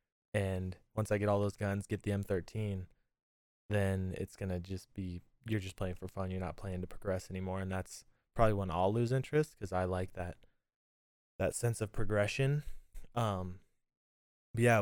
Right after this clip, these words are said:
m-, the, the point I was getting to was extraction shooters, um,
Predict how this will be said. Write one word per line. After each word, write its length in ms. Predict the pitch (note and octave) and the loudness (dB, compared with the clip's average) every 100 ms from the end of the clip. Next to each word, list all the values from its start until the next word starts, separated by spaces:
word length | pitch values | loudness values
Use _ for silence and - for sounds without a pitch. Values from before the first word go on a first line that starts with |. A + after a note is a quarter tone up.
| F2+ | 2
m-, 200 | G#2 A2 A2 | -2 -2 0
the, 320 | A2 G2 F2+ | 2 2 0
the 120 | G#2 | 2
point 220 | - - | 6 8
I 80 | G#2 | 6
was 280 | G2+ - - _ _ _ _ _ _ - | 0 -4 -18 _ _ _ _ _ _ -2
getting 280 | A#2 G#2+ G#2 | 0 2 0
to 260 | - G#2 G2 | -2 0 2
was 420 | G2 F#2 - - _ _ _ _ _ - | 0 -2 -8 -20 _ _ _ _ _ -16
extraction 560 | - - G#2+ G#2+ - G#2 | -6 0 2 2 -4 -8
shooters, 800 | - G#2 G2 F#2+ F#2+ - - - _ _ _ _ - | -4 -2 0 0 -2 -6 -16 -20 _ _ _ _ -8
um, 520 | G#2 G2 F2+ E2 F2 | -4 -4 -6 -8 -10